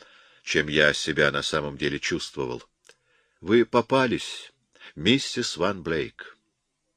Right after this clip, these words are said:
У меня все необходимые улики. Рассказ уже написан. И если со мной что-нибудь случится, мой коллега перешлёт эту писанину в Crime Facts,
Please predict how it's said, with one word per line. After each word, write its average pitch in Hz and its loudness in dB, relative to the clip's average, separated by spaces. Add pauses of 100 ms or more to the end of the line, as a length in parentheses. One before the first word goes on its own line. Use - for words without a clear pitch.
(420)
У 85 -6
меня 131 8
все 156 2
необходимые 127 2
улики. 98 -4 (1160)
Рассказ 123 6
уже 131 2
написан. 71 -6 (840)
И 113 2
если 104 2
со 104 2
мной 104 4
что-нибудь 82 0
случится, 87 -2 (720)
мой 107 6
коллега 131 10
перешлёт 107 4
эту 139 2
писанину 113 0
в - -10
Crime 113 4
Facts, - 0